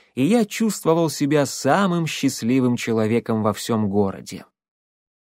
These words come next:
«А почему цветы такие мрачные?» спросил я,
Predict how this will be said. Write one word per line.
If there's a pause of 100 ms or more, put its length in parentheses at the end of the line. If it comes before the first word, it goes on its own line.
(140)
«А
почему
цветы
такие
мрачные?» (260)
спросил
я,